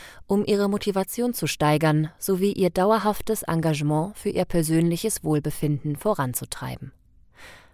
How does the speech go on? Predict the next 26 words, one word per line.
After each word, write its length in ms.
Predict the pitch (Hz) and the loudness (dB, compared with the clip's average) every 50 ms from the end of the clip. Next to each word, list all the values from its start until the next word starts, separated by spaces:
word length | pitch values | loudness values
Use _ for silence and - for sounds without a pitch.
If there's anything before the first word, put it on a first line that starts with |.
| _ _ _ - | _ _ _ 0
Dadurch 500 | 170 151 147 151 175 185 202 - - - | 2 2 4 4 2 2 0 0 -2 -2
unterstützen 640 | 185 175 185 180 - - - 254 - - - 170 151 | -2 -2 -2 -2 -2 -2 -2 -2 -2 0 2 2 2
Sie 120 | 143 147 | 2 0
kontinuierlich 920 | 139 - - 165 156 - 170 170 170 - - 202 220 214 175 156 - - - | -2 0 0 0 2 2 2 2 2 4 4 4 6 6 4 2 0 -2 -2
Ihre 160 | 151 135 147 | -2 0 2
Motivation 800 | 151 156 160 - 165 156 151 147 143 - - 180 180 180 175 165 - - - - - - - - - | 2 2 2 2 0 0 2 0 0 0 2 2 4 4 4 2 0 -4 -10 -18 -20 -20 -20 -6 -2
und 300 | 185 190 190 180 - - | 0 2 2 0 0 0
halten 320 | 190 196 220 - - 233 | 0 0 2 0 0 -2
Ihre 240 | - 185 175 175 170 | 0 0 2 2 0
Verpflichtung 720 | - - 165 156 - - 214 220 - - 170 156 151 143 | 0 0 -4 -4 -4 -4 -6 -6 -4 -2 0 2 2 2
gegenüber 600 | 156 151 147 147 156 - 147 175 160 165 160 151 | 2 2 2 2 0 2 2 4 4 4 4 2
Ihrer 320 | - 156 151 147 151 - | 2 0 0 0 0 0
eigenen 400 | - 165 175 170 175 165 156 156 | 2 2 2 4 4 4 4 4
Gesundheit 600 | 156 147 139 143 147 160 170 - 202 208 214 - - | 2 0 0 0 0 0 0 0 -2 -2 -4 -4 -6
und 160 | - 208 208 | -6 -6 -4
Zufriedenheit 800 | - 226 214 - - 165 139 127 143 135 120 147 156 - - - | -4 -6 -6 -4 -2 -2 -2 0 -2 -2 0 0 -2 -2 -2 -4
aufrecht. 600 | - 127 120 - - - 117 113 - - - - _ _ _ - _ _ _ _ _ - - - - - - _ _ _ _ - | -4 -4 -6 -6 -10 -10 -10 -10 -12 -14 -18 -20 _ _ _ -20 _ _ _ _ _ -20 -20 -20 -20 -20 -20 _ _ _ _ 0
Das 260 | 180 175 180 - - | 2 2 2 2 0
bewusste 540 | - 190 175 170 208 247 - - - 202 185 | 2 2 2 2 2 0 0 -2 -2 -4 -2
Festhalten 680 | - - 240 - - - - 160 147 147 - - 143 | 0 0 -2 -2 -2 -4 -2 0 0 0 0 -2 -2
Ihrer 240 | - 147 143 151 143 | -2 -2 -2 -2 -4
Fortschritte, 640 | - - 180 190 202 - - - 160 151 - 156 139 | -2 0 0 0 0 0 -2 -2 -2 0 0 -2 -2
die 120 | 151 143 | -2 -2
Sie 100 | 127 147 | -2 -2
gemacht 420 | - 151 147 156 160 - - - 170 | 0 2 2 2 2 0 -2 -2 2
haben, 280 | 160 160 160 160 160 | 2 4 4 4 2